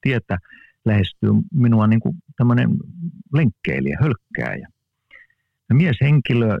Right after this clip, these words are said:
ehkä noin arviolta neljänkymmenenviiden vuoden korvissa, en kiinnittänyt häneen ensin mitään erikoista huomiota, mutta sit kun hän tulee kohdalle, niin mä huomaan, että,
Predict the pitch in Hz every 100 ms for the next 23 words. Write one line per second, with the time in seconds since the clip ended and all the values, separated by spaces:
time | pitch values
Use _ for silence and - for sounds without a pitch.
0 | 120 101 - 110 107 101 98 104 98 95
1 | 82 104 117 98 - - 95 139 123 92
2 | 87 71 - - 147 147 107 104 - -
3 | 95 104 101 - 123 - 95 95 117 117
4 | 95 - 127 104 87 78 - 95 85 -
5 | - 123 107 - 87 - 110 131 123 120
6 | - 110 107 - - 156 120 123 113 -
7 | 190 175 135 104 101 107 113 131 160 110
8 | 95 90 - 104